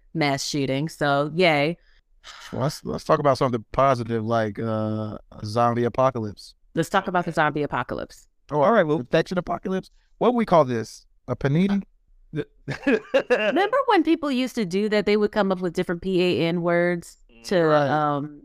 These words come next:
Speaker 3: They said
Speaker 1: yeah.
Speaker 3: it.
Speaker 1: I used to say Panda Express.
Speaker 3: I just, I was, went with panini.
Speaker 2: You
Speaker 3: But,
Speaker 2: know
Speaker 3: um,
Speaker 2: what? Taco Bell, Panda Express, orange chicken never let me down like this.
Speaker 1: Pandemonium.
Speaker 2: Right.
Speaker 3: Yep.
Speaker 2: Also, I just got a text message from a,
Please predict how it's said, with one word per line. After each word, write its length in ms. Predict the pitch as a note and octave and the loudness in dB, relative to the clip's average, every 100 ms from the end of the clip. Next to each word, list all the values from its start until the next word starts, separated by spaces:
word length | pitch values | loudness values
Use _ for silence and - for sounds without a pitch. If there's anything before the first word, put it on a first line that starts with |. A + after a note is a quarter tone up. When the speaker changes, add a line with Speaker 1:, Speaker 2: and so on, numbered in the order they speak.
| _ | _
Speaker 3:
They 80 | B2 | -12
said 100 | D3 D3 C#3+ E3 | -6 -2 -2 -4
Speaker 1:
yeah. 40 | |
Speaker 3:
it. 60 | - _ _ _ _ - | -12 _ _ _ _ 0
Speaker 1:
I 120 | E3+ | 0
used 240 | A3+ G#3+ | 2 -2
to 80 | F3+ | -8
say 180 | - F#3+ | -2 -2
Panda 360 | F#3+ F#3 F3+ E3+ | 2 0 2 0
Express. 640 | - - G#3 G3+ - - _ _ _ G2+ G2 F#2+ _ - | -2 2 4 4 0 -18 _ _ _ -20 _ _ _ -4
Speaker 3:
I 140 | B2+ | 0
just, 180 | D3 A2 | 0 0
I 140 | C#3 D3 | 0 0
was, 320 | B2 A#2 - G#2+ | 0 -6 -10 _
went 200 | G#2 A2+ | -8 -6
with 240 | G#2 G#2 F#2 | -4 -6 -4
panini. 440 | G2 G#2 G2 F#2+ _ _ _ - | -4 -4 -4 -6 _ _ _ -6
Speaker 2:
You 80 | C#3+ | 0
Speaker 3:
But, 40 | |
Speaker 2:
know 100 | E3+ D3 | 2 4
Speaker 3:
um, 40 | |
Speaker 2:
what? 160 | G#3 G#3+ | 0 2
Taco 340 | G3 F#3+ G3+ | 2 2 2
Bell, 420 | F3+ G3+ G#3 F#3+ G3 | 2 4 4 0 -4
Panda 280 | G3 G3+ F#3 | -2 0 0
Express, 540 | E3+ - F#3+ G#3+ - - | -4 -6 -4 -4 -6 -6
orange 340 | F3 E3+ D#3 | 0 0 0
chicken 300 | - F3 E3+ | -2 -2 2
never 200 | D#3 D3+ | 2 2
let 220 | D3+ D3+ | 2 2
me 100 | D3 | 0
down 300 | C#3 D3 C#3+ | -2 -2 -2
like 220 | C#3+ C#3 B2+ | -2 -2 -4
this. 320 | D3 D#3 - _ _ _ _ G2+ | -6 -6 -10 _ _ _ _ -4
Speaker 1:
Pandemonium. 760 | D#3+ D#3 D#3 D3+ D#3 D#3+ F3+ B3 _ _ _ _ | 0 2 2 2 2 0 -2 -6 _ _ _ _
Speaker 2:
Right. 180 | C3+ C3+ - | -4 -4 -2
Speaker 3:
Yep. 160 | G3 | -2
Speaker 2:
Also, 140 | - G3+ | 0 2
I 120 | G#3 | 2
just 200 | G#3 G#3+ | 0 0
got 140 | G#3 | 2
a 60 | D3+ | 2
text 320 | - E3+ D#3 | 2 0 0
message 420 | E3+ E3 F3+ D#3+ | 0 0 -2 -8
from 220 | - D3+ C#3 | -2 0 2
a, 480 | B2+ B2 A#2+ A#2+ | 0 0 -2 -4